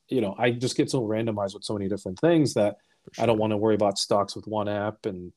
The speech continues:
Speaker 1: crypto with another and banking with a whole nother app or even a physical location for that matter. And so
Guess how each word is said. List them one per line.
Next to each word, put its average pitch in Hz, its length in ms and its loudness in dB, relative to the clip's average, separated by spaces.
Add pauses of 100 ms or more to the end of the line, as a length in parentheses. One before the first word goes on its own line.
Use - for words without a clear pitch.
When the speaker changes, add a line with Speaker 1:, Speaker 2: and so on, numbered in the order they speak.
Speaker 1:
crypto - 300 -2
with 101 160 2
another 104 480 0
and 98 160 -4
banking 104 320 -6
with 98 160 -12
a 92 140 -6
whole 101 200 -4
nother 104 300 2
app 95 220 -6 (360)
or 110 180 2
even 110 220 4
a 95 80 0
physical 101 400 -2
location 98 460 0
for 98 100 -8
that 98 180 -4
matter. 95 400 -4
And 110 160 -2
so 104 300 2